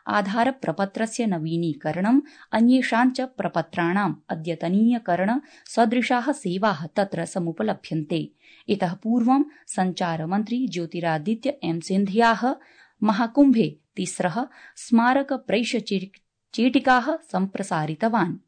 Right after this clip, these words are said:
अनेन प्रयागराजस्य अरैलघट्टे प्रैष्यचीटिकानाम् अनावरणं कृतम्। एतासु प्रैष्यचीटिकासु त्रिवेण्याः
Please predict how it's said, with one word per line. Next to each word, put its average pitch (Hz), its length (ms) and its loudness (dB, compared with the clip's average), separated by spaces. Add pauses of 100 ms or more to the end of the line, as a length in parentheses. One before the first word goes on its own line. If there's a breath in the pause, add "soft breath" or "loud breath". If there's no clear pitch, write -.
अनेन 165 400 2 (340 loud breath)
प्रयागराजस्य 240 1080 2 (460 soft breath)
अरैलघट्टे 220 880 2 (180)
प्रैष्यचीटिकानाम् 196 1200 -2
अनावरणं 165 720 0
कृतम्। 147 460 -4 (360 soft breath)
एतासु 180 600 0 (320 loud breath)
प्रैष्यचीटिकासु 220 1200 0 (140)
त्रिवेण्याः 185 800 0